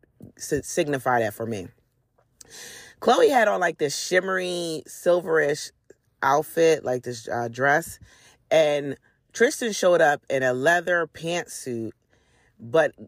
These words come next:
guess what color his shoes were? They were a shimmery silver color. So they were coordinating. They were matching. Her going back to him wasn't getting a lot of traction like it was before. So I'm like, "Mm, they're losing their influence."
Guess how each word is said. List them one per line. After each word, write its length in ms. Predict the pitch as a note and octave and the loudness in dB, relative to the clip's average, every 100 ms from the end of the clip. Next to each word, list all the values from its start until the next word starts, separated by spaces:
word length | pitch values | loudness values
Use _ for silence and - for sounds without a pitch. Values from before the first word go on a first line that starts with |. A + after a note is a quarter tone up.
| - | 0
guess 240 | F3 F3+ | 0 0
what 100 | E3+ | -6
color 240 | - D#3+ D3 | -2 -2 0
his 200 | D3 C3+ | -4 -8
shoes 340 | - E3 C#3+ | -8 -8 -6
were? 220 | A#2+ G#2+ | -6 -6
They 160 | A2+ D3+ | -2 0
were 200 | D#3+ D3 | 0 0
a 100 | C3+ | -2
shimmery 800 | - - F3+ F3 E3+ E3 D#3+ D#3+ - | -4 0 0 2 0 0 -2 -6 -8
silver 500 | - - D#3+ C#3 C3 | -14 0 2 2 0
color. 380 | - C#3 A2 A2 | 0 -2 -2 -6
So 220 | - D#3 | -2 0
they 200 | D#3+ A#3+ | 2 2
were 200 | C4 F#3+ | 2 -2
coordinating. 760 | - F3 E3+ D3 B2+ A2 G#2 A2 | -2 0 2 0 -4 -6 -6 -6
They 160 | C#3+ | -4
were 140 | E3 D3+ | -2 -2
matching. 560 | C#3 C3 B2 - A2+ - | -2 -4 -4 -10 -14 -4
Her 120 | A3+ A#3 | -2 0
going 320 | A3 G3 D#3+ | -2 -6 0
back 300 | F3 F#3+ - | 2 2 -4
to 200 | - D#3+ | -6 -6
him 640 | E3+ D#3+ D3+ D3+ B2 B2 - | -2 0 0 -2 -10 -18 -6
wasn't 360 | D#3+ E3 D#3+ | -4 -2 -4
getting 180 | D3+ - | -6 -4
a 40 | |
lot 200 | C3+ C3 | -4 -4
of 60 | C3+ | -4
traction 560 | - A#3 F#4 - A#2+ A#2 | -2 -2 -2 -8 -8 -6
like 200 | B2 B2 | -8 -8
it 80 | |
was 160 | B2 A#2+ | -8 -10
before. 560 | B2 A#2+ A3 G#3 F2+ - | -12 -4 -2 -2 -6 -10
So 120 | - | -10
I'm 100 | G3 | -8
like, 200 | D3 B2 | -8 -10
"Mm, 300 | - E3+ A#2 | -10 -10 -6
they're 160 | C3+ F#3+ | -4 -2
losing 220 | C3 A#2 | -4 -6
their 120 | D3+ | -6
influence." 640 | A2 C#3+ - G2 - _ | -6 -10 -12 -14 -16 _